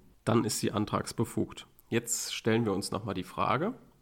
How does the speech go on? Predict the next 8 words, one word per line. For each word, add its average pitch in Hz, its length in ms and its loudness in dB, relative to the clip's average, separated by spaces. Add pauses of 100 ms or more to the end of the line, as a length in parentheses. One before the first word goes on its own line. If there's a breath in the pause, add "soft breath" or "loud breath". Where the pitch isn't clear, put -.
(180)
wie 123 120 4
man 127 180 8
sich 113 200 0
jetzt 123 220 2
in 113 120 2
einem 98 300 0
kontradiktorischen 175 1120 0 (320)
Verfahren - 720 0